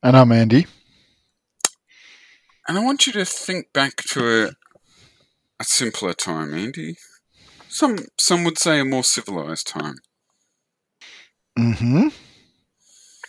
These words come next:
Speaker 2: So, you know, before the,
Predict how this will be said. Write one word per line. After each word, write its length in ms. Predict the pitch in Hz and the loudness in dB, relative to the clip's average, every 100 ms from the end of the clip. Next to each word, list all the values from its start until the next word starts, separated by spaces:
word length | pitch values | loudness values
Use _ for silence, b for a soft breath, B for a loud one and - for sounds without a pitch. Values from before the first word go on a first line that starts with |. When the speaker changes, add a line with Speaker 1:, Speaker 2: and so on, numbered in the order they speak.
| - - _ | -4 -4 _
Speaker 2:
So, 340 | - 254 285 - - _ _ _ _ _ _ _ _ _ _ _ _ | -10 -4 -4 -6 -14 _ _ _ _ _ _ _ _ _ _ _ _
you 140 | 160 | -8
know, 200 | 143 107 | -6 -6
before 880 | 95 127 - 160 147 147 143 139 139 B B B B B B B B _ _ _ | -4 -4 -2 2 4 6 6 4 2 B B B B B B B B _ _ _
the, 540 | - 113 104 101 98 | 2 6 6 4 2